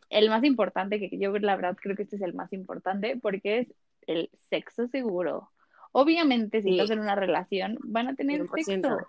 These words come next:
Speaker 1: sexo, sexo, sexo, sexo, sexo. Ay, lo digo
Speaker 2: Van a
Speaker 1: porque
Speaker 2: tener tríos siempre.
Speaker 1: pues puede que a lo mejor no tengas
Speaker 2: <laughs>
Speaker 1: tríos, puede que a lo mejor a un-, una vez le esté bajando a ella y te toque nada más con la otra,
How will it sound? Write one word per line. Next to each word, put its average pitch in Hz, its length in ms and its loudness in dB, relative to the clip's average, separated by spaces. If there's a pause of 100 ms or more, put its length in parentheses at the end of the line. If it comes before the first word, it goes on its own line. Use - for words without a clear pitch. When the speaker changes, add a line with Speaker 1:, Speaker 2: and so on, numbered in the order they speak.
(220)
Speaker 1:
sexo, 311 500 0 (100)
sexo, 330 320 -4
sexo, - 0 -
sexo, 330 420 -8 (100)
sexo. 339 540 -8
Ay, - 340 -6 (680)
lo 254 160 6
digo 262 80 4
Speaker 2:
Van 226 140 8
a 277 40 4
Speaker 1:
porque 240 160 4
Speaker 2:
tener 214 220 4
tríos 202 340 2
siempre. 190 440 -10 (840)
Speaker 1:
pues 262 200 6
puede 294 180 4
que 349 60 0
a 269 40 4
lo 202 80 0
mejor 202 180 -4
no 208 120 -4
tengas 208 300 4
Speaker 2:
<laughs> - 0 -
Speaker 1:
tríos, 196 440 0
puede 214 240 0
que 180 260 -2
a 180 140 2
lo 196 120 -4
mejor 190 300 0
a 185 140 0
un-, 185 220 -10
una 202 220 -4
vez 185 180 -6
le 190 80 -6
esté 190 140 -6
bajando 180 340 -4
a - 80 -2
ella 202 280 -4 (100)
y 226 80 -8
te 180 120 -8
toque 185 460 -8 (520)
nada 202 200 -2
más 190 200 -8
con 180 180 -6
la 180 220 -4
otra, 247 340 -6